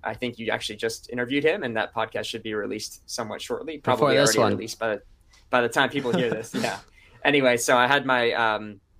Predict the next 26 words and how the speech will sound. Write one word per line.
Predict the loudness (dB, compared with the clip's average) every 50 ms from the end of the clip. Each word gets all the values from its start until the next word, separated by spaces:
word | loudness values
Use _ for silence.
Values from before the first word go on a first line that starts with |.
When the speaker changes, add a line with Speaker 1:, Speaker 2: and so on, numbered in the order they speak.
| -18 _
Speaker 1:
last | 0 4 6 6 6 4 2 -2 -10 -14 -20 _ _ -10
two | -6 -4 -2
years | 0 0 2 0 0 0 -2
of | -4
eligibility. | -2 0 -2 -2 -2 -4 -2 0 0 0 0 0 -2 -4 -6 -8 -10 _ _ _ _ _ _ -2
And | 0 0 0 0
if, | -2 -4 -6
for | -4 -2 2
those | 2 2 2
who | 2 0
are | 0
counting, | 0 0 -2 0 0 0 0
yes, | 0 2 2 2 0 -2
I | -4 -2
actually | -2 -2 -2 -2 -4 -4 -2
got | 0 0 -2 -2 -2
seven | -2 0 0 0 0 -2 -6 -6 -6 -10 -12 _ _ _ _ _ _
se-, | -14 -8 -4 -4 -4 -4 -4 -6
seven | 0 4 4 4 4 2 -2 -4
years | -2 0 0 0 0 0 -4
of | -6 -6
N | -6 -6
C | -8 -8
double | -8 -6 -6 -6
A |
eligibility | -4 -4 -4 -6 -8 -6 -6 -4 -4 -4 -4 -4 -4 -6 -6 -8